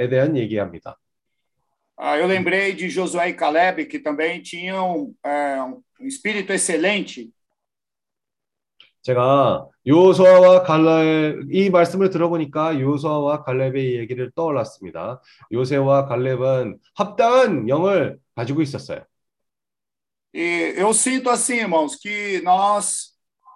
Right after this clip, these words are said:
Speaker 2: ah, estamos chegando num ponto que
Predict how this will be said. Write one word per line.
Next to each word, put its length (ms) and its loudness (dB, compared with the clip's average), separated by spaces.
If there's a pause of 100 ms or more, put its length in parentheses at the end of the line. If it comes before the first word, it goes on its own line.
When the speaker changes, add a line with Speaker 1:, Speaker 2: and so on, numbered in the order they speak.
Speaker 2:
ah, 840 2
estamos 380 -8
chegando 440 -4
num 180 -4
ponto 720 -4 (880)
que 800 -4